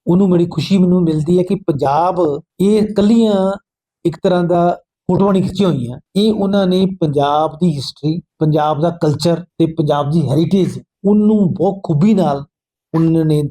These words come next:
ਰੂਪਮਾਨ ਕੀਤਾ ਵਾ। ਔਰ ਮੈਂ ਸਮਝਦਾ ਹਾਂ ਕਿ ਇਹ ਬਹੁਤ ਵੱਡੀ ਸੇਵਾ ਹੈ ਕਿ ਪੰਜਾਬ ਦੀਆਂ ਜਿਹੜੀਆਂ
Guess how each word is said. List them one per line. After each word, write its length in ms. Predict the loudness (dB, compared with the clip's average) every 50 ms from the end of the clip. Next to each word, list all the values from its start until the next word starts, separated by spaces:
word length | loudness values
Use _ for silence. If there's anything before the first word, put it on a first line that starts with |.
| -8 -14 _ _ _ _ -8
ਰੂਪਮਾਨ 400 | -8 -6 -4 -2 -2 0 0 0
ਕੀਤਾ 280 | 0 -2 -2 -2 -2
ਵਾ। 200 | -2 -2 -4 -6 -8 _ _ -2
ਔਰ 60 | 0 0
ਮੈਂ 120 | 2 2
ਸਮਝਦਾ 340 | 2 2 2 2 2 2 2
ਹਾਂ 160 | 0 0 0
ਕਿ 340 | 0 0 0 2 0 0 -4 -8 _ _ -2
ਇਹ 120 | 0 0 0
ਬਹੁਤ 200 | 0 0 0 0
ਵੱਡੀ 220 | 0 0 0 -2
ਸੇਵਾ 300 | -2 -2 0 0 0 0
ਹੈ 140 | 0 -2 -4
ਕਿ 380 | -8 -12 _ _ -6 -4 -4
ਪੰਜਾਬ 600 | -4 -4 -2 0 0 0 0 0 0 0 -2 -2 -4 -4
ਦੀਆਂ 440 | -4 -2 0 0 2 0 0 -2 -2 -6 -8 _ _ _
ਜਿਹੜੀਆਂ 560 | -4 -2 0 2 2 2 2 0 -2 -4